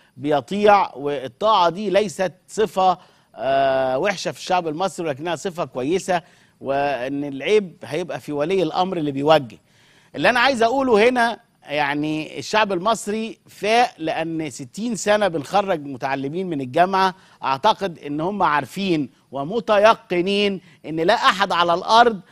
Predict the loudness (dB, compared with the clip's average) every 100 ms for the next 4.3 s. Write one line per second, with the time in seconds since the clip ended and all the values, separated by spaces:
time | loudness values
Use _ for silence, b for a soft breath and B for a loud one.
0 | b -2 0 0 -4 2 2 2 -2 2
1 | 2 2 -2 0 0 2 4 4 2 0
2 | 2 6 6 6 0 -10 b b -10 -4
3 | 0 0 0 0 4 4 4 -2 -6 2
4 | 4 4 2